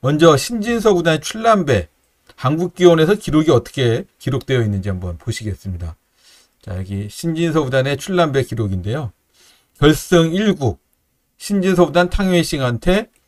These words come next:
이백칠십일 수급 백 불계승이라고 나옵니다.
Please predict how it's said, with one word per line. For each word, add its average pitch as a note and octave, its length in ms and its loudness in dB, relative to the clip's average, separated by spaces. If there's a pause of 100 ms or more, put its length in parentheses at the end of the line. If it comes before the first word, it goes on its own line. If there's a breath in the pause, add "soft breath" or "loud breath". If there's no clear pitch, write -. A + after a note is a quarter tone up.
(220)
이백칠십일 D#3 720 2
수급 G3+ 360 -6
백 C#3+ 260 -6
불계승이라고 C3 1000 0
나옵니다. F#2 520 -4